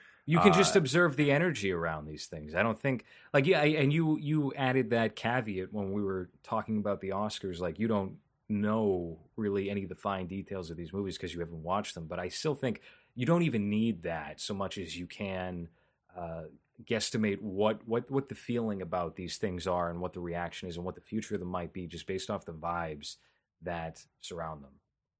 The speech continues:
Speaker 2: Because, uh, also with Doctor Sleep, that was another
Speaker 1: Bomb.
Speaker 2: we-, yeah, and weird, questionable timing, I guess. I, I wouldn't expect that to be released close to Christmas, but if they were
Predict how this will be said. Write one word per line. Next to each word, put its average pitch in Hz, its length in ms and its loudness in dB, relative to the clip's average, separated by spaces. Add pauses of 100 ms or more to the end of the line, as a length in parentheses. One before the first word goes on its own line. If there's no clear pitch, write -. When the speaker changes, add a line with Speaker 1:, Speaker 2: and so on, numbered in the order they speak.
(960)
Speaker 2:
Because, 151 320 2 (100)
uh, 135 360 6 (100)
also 151 360 6
with 127 300 2 (340)
Doctor 127 320 8
Sleep, 110 480 0
that 104 140 2
was 107 160 0
another 98 640 2 (500)
Speaker 1:
Bomb. 82 300 -2
Speaker 2:
we-, 98 220 -2 (440)
yeah, 143 220 10
and 104 240 6
weird, 113 320 4
questionable 98 640 2
timing, 151 680 4
I 147 120 4
guess. 165 380 2 (380)
I, 120 120 12
I 120 120 8
wouldn't 123 260 6
expect 104 380 2
that 104 200 8
to 107 80 -6
be 101 160 0
released 95 720 -4
close 101 320 -2
to - 80 -6
Christmas, 101 460 -2
but 92 360 2
if 92 200 -4
they 101 100 2
were 104 280 0